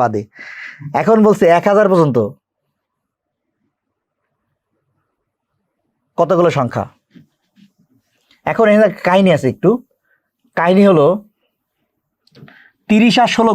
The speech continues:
গুণ করলে কত হয়? তিরিশ, ষোলো গুণ তিরিশ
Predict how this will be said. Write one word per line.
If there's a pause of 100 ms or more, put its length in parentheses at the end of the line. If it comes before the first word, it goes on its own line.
গুণ
করলে
কত
হয়? (1400)
তিরিশ, (260)
ষোলো (320)
গুণ (180)
তিরিশ